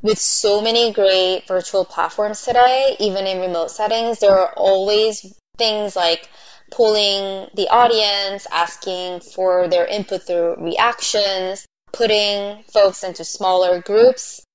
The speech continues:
in breakout rooms for more intimate discussions, collaborating on activities created through design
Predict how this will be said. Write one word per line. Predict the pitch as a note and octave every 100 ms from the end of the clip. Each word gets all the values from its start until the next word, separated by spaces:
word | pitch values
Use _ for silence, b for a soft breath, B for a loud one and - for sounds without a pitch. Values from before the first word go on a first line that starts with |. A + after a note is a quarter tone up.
| _
in | G3 F#3
breakout | A3+ B3 A#3+ A3+
rooms | A3 G#3+ -
for | G3+ F#3
more | F3+ F3+
intimate | E3+ G3+ G3+ F#3+
discussions, | F3+ - F3+ - A#3+ C4 D4+ -
collaborating | - F#3+ F3+ F#3 F#3 F#3 F#3
on | F3
activities | E3 D3+ - G#3 G3 G3+ G3 G3 F#3+
created | - G3 F#3 F#3 - -
through | F3 F3+ F3+ F3+ F3 F3 b b
design | - F#3+ G3+ G3 G3 G3